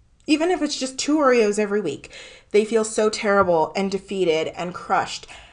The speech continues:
And they shouldn't feel like that because it's not them being bad, it's them being human. Everyone deserves an Oreo or a Cheeto or ice cream once in a while,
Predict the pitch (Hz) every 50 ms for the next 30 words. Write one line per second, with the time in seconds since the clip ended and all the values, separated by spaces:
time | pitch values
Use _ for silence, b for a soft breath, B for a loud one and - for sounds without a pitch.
0 | B B B _ - 196 196 190 190 185 - - 196 208 208 262 - - 339 339
1 | 330 240 - - - 254 262 262 262 233 - - 190 139 104 - - - - _
2 | _ _ _ _ - 226 226 240 214 214 - 226 214 - 220 220 226 226 226 -
3 | 226 220 220 226 226 214 220 226 214 214 208 202 - - 196 208 180 165 180 196
4 | 208 208 - - 240 240 247 247 226 294 285 262 269 262 262 - - 285 330 403
5 | 359 208 156 156 160 - - b b b b b b b b b b b b b
6 | b b b b b _ - 226 294 330 339 359 359 339 285 269 240 196 180 165
7 | 160 196 - - _ - 208 196 226 226 220 208 226 220 214 208 190 190 180 190
8 | 214 - - - - _ _ _ _ _ _ - 226 220 214 - - 208 214 214
9 | 208 202 202 196 170 165 156 156 160 190 - - - _ - 214 214 214 208 196
10 | 202 - - - 233 226 202 196 185 180 175 165 160 156 - - 202 190 - -
11 | 202 226 226 220 - - - 202 196 196 190 190 196 202 - 214 196 185 180 165
12 | 156 160 139 107 104 -